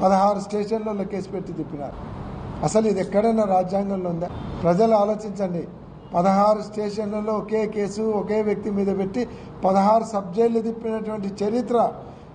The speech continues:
భారతదేశంలో స్వాతంత్రం వచ్చినాక ఎప్పుడైనా ఎక్కడైనా జరిగిందా?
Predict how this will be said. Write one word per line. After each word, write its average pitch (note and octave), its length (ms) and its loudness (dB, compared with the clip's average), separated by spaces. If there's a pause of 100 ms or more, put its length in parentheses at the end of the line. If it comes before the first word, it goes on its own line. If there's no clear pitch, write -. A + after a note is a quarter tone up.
(100)
భారతదేశంలో A3 840 2
స్వాతంత్రం A3 640 0
వచ్చినాక G#3 520 -2 (340)
ఎప్పుడైనా A3+ 540 4
ఎక్కడైనా A3 520 0
జరిగిందా? F#3+ 680 2